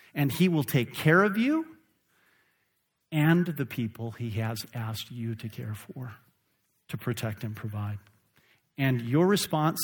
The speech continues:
to that beautiful and wonderful, gracious truth of God is,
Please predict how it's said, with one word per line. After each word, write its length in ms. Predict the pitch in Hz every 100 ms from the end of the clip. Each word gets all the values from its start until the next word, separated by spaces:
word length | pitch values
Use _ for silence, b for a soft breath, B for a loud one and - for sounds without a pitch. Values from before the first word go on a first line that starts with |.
| -
to 140 | 127
that 260 | 120 117 117
beautiful 500 | 117 143 143 - 151
and 100 | 117
wonderful, 440 | 127 139 139 127
gracious 500 | 113 117 123 131 165
truth 340 | - - 123 -
of 120 | -
God 320 | 104 101 104
is, 380 | 120 110 107 -